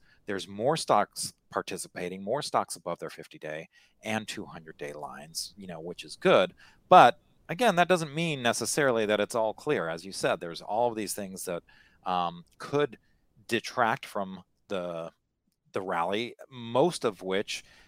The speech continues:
centers around what the Fed is gonna do, how aggressive that hiking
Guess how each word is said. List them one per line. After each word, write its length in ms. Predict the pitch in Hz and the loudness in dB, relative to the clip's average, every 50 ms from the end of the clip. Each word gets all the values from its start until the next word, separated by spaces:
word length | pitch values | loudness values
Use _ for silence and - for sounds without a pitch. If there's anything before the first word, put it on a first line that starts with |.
| _ _ | _ _
centers 480 | - - - - 127 107 110 120 120 107 | -4 0 2 4 4 4 2 0 -2 0
around 400 | 123 110 104 98 95 98 104 107 | 0 0 2 2 2 0 -2 -4
what 260 | 98 90 95 95 - | -2 2 2 2 2
the 80 | - 135 | 0 0
Fed 220 | - - 135 165 | 4 6 6 6
is 140 | 202 160 - | 6 2 -4
gonna 180 | 101 87 80 73 | -8 -10 -10 -10
do, 220 | - - - - - | -12 -16 -14 -14 -10
how 420 | - - 98 104 107 113 117 110 _ - _ - | -4 -2 0 2 2 2 0 -2 _ -16 _ -8
aggressive 640 | - 120 95 95 98 107 117 123 123 - 101 85 82 | -8 -8 -6 -2 0 0 0 0 -2 -6 -6 -8 -6
that 160 | 90 85 80 | -8 -8 -8
hiking 540 | - - - 110 135 - - 95 80 80 82 | -8 -6 -4 -4 -4 -4 -6 -16 -16 -16 -20